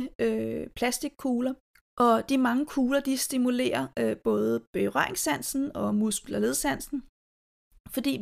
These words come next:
vægten af de her små løsliggende kugler, øhm,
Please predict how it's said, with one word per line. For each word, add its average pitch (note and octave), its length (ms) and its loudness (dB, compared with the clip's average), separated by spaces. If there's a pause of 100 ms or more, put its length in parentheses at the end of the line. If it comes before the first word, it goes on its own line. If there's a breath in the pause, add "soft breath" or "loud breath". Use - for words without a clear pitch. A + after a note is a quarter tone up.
vægten C4 380 2
af A#3 80 -2
de A#3+ 120 0
her A#3 240 0
små B3 260 2 (760 loud breath)
løsliggende A#3+ 580 2
kugler, B3 320 4 (580)
øhm, - 500 2